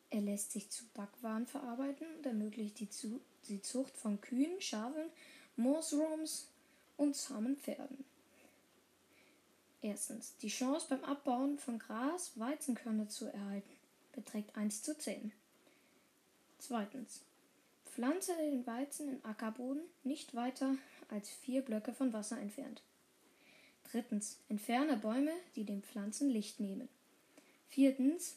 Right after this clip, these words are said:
Weizen durchläuft acht Wachstumsstadien. Am Schluss fallen null bis drei Weizenkörner und ein Weizen ab.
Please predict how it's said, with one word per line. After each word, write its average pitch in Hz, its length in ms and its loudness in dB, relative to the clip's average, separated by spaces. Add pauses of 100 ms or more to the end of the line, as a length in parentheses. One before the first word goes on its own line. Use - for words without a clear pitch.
Weizen 262 580 0
durchläuft 226 460 -2 (280)
acht - 260 0 (260)
Wachstumsstadien. - 1200 -6 (500)
Am 214 100 2
Schluss 294 340 0
fallen 208 360 2
null 269 160 2
bis - 180 -2
drei 220 320 0
Weizenkörner 233 760 0
und 214 200 -8
ein 240 280 2
Weizen - 400 -8
ab. - 100 -10